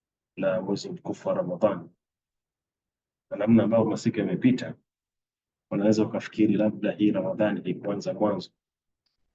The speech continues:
lakini, eh, hakadha ndivyo masiku yanavyo-, yanavyokimbia.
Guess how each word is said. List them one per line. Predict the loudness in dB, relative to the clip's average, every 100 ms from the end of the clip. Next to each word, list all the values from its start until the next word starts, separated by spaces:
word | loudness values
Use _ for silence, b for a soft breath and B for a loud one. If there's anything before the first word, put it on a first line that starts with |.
| _ _ _
lakini, | -14 -2 0 0 -2 -6 -12 _ _ _ _ _
eh, | -16 -10
hakadha | -2 -2 0 -2 0 -2 -4
ndivyo | -14 -8 -6
masiku | -4 -6 -8 -4
yanavyo-, | -2 -2 -4 -6 -8 _ _
yanavyokimbia. | -4 -4 -6 -6 -4 -2 -2 -6